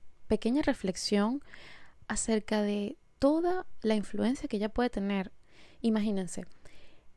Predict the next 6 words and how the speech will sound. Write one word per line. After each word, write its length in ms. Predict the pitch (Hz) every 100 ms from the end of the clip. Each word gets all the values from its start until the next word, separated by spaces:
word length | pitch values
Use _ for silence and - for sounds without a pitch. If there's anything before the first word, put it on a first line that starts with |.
| -
eh, 480 | - 190 190 196 240 - - - -
al 200 | 202 190
ver 240 | 196 262 254
nosotros 760 | 254 - 240 - 233 233 - -
este 220 | - - 269
movimiento 920 | 247 196 185 190 190 190 190 226 226